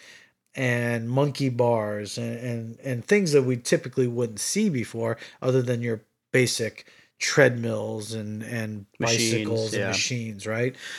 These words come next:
Speaker 1: So I've been s-, noticing that as I've been traveling more. So that's, that's pretty cool for me. I think that's a pretty cool trend to start seeing.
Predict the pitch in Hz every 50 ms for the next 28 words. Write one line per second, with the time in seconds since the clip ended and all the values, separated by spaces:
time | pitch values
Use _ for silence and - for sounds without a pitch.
0 | - - - - 151 143 143 143 147 147 175 202 202 190 - - - - - -
1 | 175 180 190 208 202 190 - 175 151 143 143 143 143 147 143 135 135 127 117 127
2 | 123 117 117 127 123 117 - - 135 123 123 123 120 123 120 117 117 120 120 120
3 | 117 113 113 - - - - - _ - - 151 151 156 226 269 302 - - -
4 | 160 165 165 175 190 185 - - - - 214 208 196 - - 190 190 175 160 -
5 | 165 151 151 160 170 170 160 147 - 160 135 127 139 127 - 131 123 - 143 131
6 | 127 127 - 131 127 117 - - - 127 123 117 110 - - 107 107 - - -
7 | 110 107 104 104